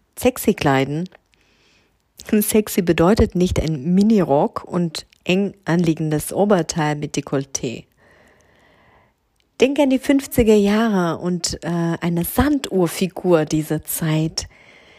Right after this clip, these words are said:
Denk an die Serie Mad Men zum Beispiel. Die Protagonistinnen waren immer sehr weiblich und sexy gekleidet.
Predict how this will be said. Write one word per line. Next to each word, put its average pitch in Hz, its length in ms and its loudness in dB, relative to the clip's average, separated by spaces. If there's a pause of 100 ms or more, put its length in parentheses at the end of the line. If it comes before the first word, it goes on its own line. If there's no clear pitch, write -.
(280)
Denk 220 340 4
an 220 160 4
die 220 80 4
Serie 220 640 6
Mad 175 420 0
Men 147 300 0
zum 160 180 0
Beispiel. 156 640 2 (840)
Die 208 100 4
Protagonistinnen 185 1200 2
waren 180 300 2
immer 220 360 2
sehr 180 300 4
weiblich 156 540 0
und 214 160 0
sexy 220 420 2
gekleidet. 147 840 -2